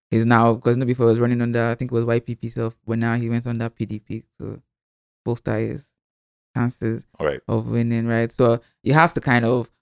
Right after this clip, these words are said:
Speaker 1: go to their Instagram pages, their Twitter pages, um, y-,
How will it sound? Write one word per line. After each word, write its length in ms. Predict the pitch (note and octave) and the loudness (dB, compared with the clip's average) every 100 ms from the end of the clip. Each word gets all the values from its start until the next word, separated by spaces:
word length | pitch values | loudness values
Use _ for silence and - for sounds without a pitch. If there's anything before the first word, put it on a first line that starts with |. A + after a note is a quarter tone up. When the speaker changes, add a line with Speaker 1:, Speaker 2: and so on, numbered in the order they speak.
| _ | _
Speaker 1:
go 60 | B2+ | -2
to 120 | B2 | 2
their 140 | A#2 A2 | 0 0
Instagram 440 | B2 B2+ A#2+ A#2+ | -2 -2 -2 0
pages, 460 | B2 A#2 A2+ A2+ A2 | 0 2 0 0 0
their 120 | G#2+ | -4
Twitter 300 | - A2+ A2 | -2 -2 0
pages, 840 | B2+ A#2 A2+ A2 A2 A2 A2 A#2+ _ _ _ - | 0 -2 -2 -2 0 0 -2 -4 _ _ _ -4
um, 400 | A2+ A2 G#2+ - _ _ | -2 -2 -6 -14 _ _
y-, 100 | - | -12